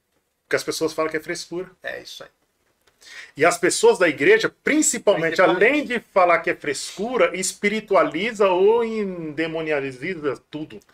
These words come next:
Speaker 1: Né? Tudo é demônio. É o demônio que tá trabalhando. O dem-, meu, nem tudo é
Speaker 2: Nem
Speaker 1: demônio,
Speaker 2: tudo.
Speaker 1: cara.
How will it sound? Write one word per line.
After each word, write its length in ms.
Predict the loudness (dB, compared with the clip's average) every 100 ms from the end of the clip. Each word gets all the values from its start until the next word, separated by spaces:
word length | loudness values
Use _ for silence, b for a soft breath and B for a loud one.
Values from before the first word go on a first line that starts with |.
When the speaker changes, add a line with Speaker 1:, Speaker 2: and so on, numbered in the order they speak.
| b
Speaker 1:
Né? 120 | -2 -2
Tudo 400 | 0 -4 2 2
é 60 |
demônio. 500 | 4 0 -2 -4 -8 -12 B B
É 40 |
o 40 | -4
demônio 440 | -2 -2 -2 -4
que 80 | -6
tá 120 | -8
trabalhando. 800 | -2 0 0 2 0 2 0 -2
O 40 | -4
dem-, 200 | -6 -6
meu, 200 | -8 -6
nem 260 | -6 -10 -10 _
tudo 260 | -14 -4 -2
é 40 |
Speaker 2:
Nem 120 | -2
Speaker 1:
demônio, 320 | -4 -4 -2 -2
Speaker 2:
tudo. 140 | 0
Speaker 1:
cara. 200 | 0 -2